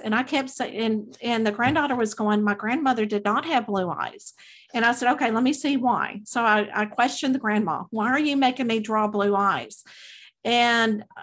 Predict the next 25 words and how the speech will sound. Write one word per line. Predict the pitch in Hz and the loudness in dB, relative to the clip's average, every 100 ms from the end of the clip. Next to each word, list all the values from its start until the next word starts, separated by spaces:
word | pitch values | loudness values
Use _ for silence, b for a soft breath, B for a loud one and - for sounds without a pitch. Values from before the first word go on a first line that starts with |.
| - | -4
I | 240 | -4
said, | 226 214 208 | 0 -2 -2
"Do | - 240 | -2 0
you | 302 | 0
have | 311 320 269 262 | -2 0 2 2
a | 214 | 0
daughter | 208 202 262 311 | 0 0 2 0
with | 202 175 - | 0 -4 -4
blue | 185 156 | -4 -2
eyes?" | 135 190 - | -2 -4 -6
And | 196 | -8
she | - 208 | -6 -6
said, | 190 208 | -6 -2
"Yes." | 185 - - | -2 -2 -6
I | 190 | -6
said, | - 196 | -4 -2
"That's | 196 214 - | 0 0 -2
who | 240 233 | -4 -4
she's | - 220 208 | -4 -6 -4
referring | 202 202 190 185 175 196 - | -4 -4 -6 -6 -6 -8 -6
to. | 202 143 - - | -4 -4 -6 -10
She | - 220 | -2 0
wants | 208 214 220 - | 2 0 -2 -2
to | 220 202 | -2 0
recognize | 202 214 214 226 190 175 165 175 | 0 0 -2 -4 -4 -4 -4 -8